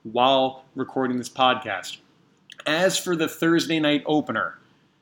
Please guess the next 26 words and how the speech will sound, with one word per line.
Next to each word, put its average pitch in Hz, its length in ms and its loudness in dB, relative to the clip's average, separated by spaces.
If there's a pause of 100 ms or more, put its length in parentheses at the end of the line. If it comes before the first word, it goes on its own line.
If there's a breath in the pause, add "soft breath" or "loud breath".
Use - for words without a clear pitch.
(220)
seems 359 320 -2
like 277 180 2
maybe 202 440 2
not 170 380 2
quite 175 300 6
as 151 120 4
much 151 280 -2
juice 165 440 -2
on 147 160 2
that 143 100 4
opening 147 380 2
Thursday 139 460 0
night 139 340 2
as 123 160 -6
we've 127 180 0
had 143 400 4
in 135 260 -2
the 120 60 -2
past. 147 600 0 (340 soft breath)
I 135 80 -2
mean, 131 160 2
our 113 100 2
favorite 143 480 -2
team, 143 260 2
the 117 80 0
Chants, - 760 0